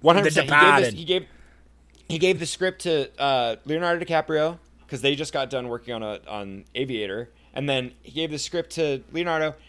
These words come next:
Speaker 1: and then he, like, got Marky, or he got, uh, Mark, or, um, Matt Damon, and then, like, and then it was, then it was, like, Jack Nicholson, and then he got those guys on board, and then in production, they, they went through, they had the script, they broke it down, everyone, like, went over it, did their parts, and then during filming,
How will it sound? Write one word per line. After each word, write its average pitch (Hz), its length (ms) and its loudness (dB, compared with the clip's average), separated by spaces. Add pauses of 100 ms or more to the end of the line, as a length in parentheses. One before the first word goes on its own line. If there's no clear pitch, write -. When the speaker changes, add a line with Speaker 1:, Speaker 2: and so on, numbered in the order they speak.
(100)
Speaker 1:
and 131 100 -6
then 147 120 0
he, 139 180 -2
like, 127 160 0
got 143 220 -2
Marky, 135 420 -6
or 147 140 2
he 139 160 -2
got, 131 180 0
uh, 117 260 0
Mark, 127 280 -6
or, 110 180 -2
um, 87 380 -8 (420)
Matt 131 180 -4
Damon, 117 380 -6 (500)
and 147 160 -2
then, 135 180 0
like, 113 300 -2
and 127 140 -2
then 120 100 0
it 123 120 -4
was, - 260 -8
then 117 140 -8
it 117 40 -10
was, 107 120 -10
like, 107 100 -8
Jack 110 240 -6
Nicholson, 101 480 -10 (380)
and 127 100 -4
then 123 80 -2
he 127 80 -8
got 123 180 -2
those 139 160 -4
guys 147 180 -2
on 131 120 -6
board, 165 300 0 (120)
and 156 140 -4
then 143 140 -8 (360)
in 190 260 -2
production, 202 580 -4
they, 139 100 0
they 156 240 -2
went 151 200 -4
through, 139 180 -6
they 123 120 -2
had 135 180 -4
the 156 60 -8
script, 170 360 -2
they 127 80 -4
broke 139 240 -4
it 147 80 -12
down, 143 260 -4
everyone, 139 320 -8
like, 127 180 -8 (280)
went 143 120 -2
over 143 200 2
it, 139 80 -4
did 135 100 -6
their 135 100 -2
parts, 127 360 -2 (320)
and 135 100 2
then 131 140 2
during 143 300 0
filming, 139 560 0